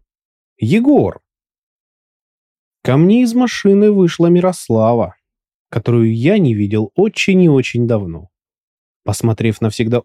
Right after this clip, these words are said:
ухоженную, с иголочки одетую женщину, не испытал ничего. Вот совершенно.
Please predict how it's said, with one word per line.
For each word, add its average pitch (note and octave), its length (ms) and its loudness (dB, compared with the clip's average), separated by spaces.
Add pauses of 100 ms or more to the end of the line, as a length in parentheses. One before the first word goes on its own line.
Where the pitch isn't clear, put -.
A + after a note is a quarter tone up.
ухоженную, A2 880 -4 (280)
с - 140 -8
иголочки G#3 460 0
одетую G3 300 0
женщину, - 600 -4 (240)
не A2+ 220 -2
испытал F#3+ 640 -2
ничего. F3 580 0 (680)
Вот D#3 220 -2
совершенно. G2 920 -6